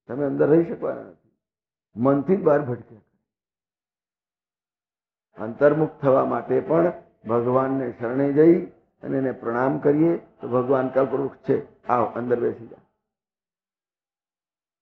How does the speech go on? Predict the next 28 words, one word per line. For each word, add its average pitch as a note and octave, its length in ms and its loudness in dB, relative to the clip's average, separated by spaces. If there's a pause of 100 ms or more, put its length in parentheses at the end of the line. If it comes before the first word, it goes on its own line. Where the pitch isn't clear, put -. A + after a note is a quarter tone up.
(320)
અંદર C#3+ 260 2
બેસી A2+ 280 -6
જા. - 100 -20 (260)
પછી B2+ 200 -12
બહાર C3+ 260 4
જવાની C#3+ 260 2
ઈચ્છા B2 240 -8
જ - 40 -14
ન G#2+ 80 -20
થાય F#2 160 -20 (1120)
કે A2 80 -16
બહાર B2 260 2
આટલો C3+ 160 -6
ગંદવાળો C3 320 0
નીચે B2 220 -6
પગ C3+ 240 -10
કેમ, C#3+ 260 -8
કેવી D3 200 0
રીતે C3 120 0
મૂકીએ? G#2 400 -8 (580)
ઉપર B2+ 240 -8
ઓસરીમાં B2+ 400 -4
જ - 80 -12
સારા B2+ 240 -2
છે, - 1300 -18
નથી C#3 120 -2
પગ B2 180 -4
મૂકીએ. G2 360 -20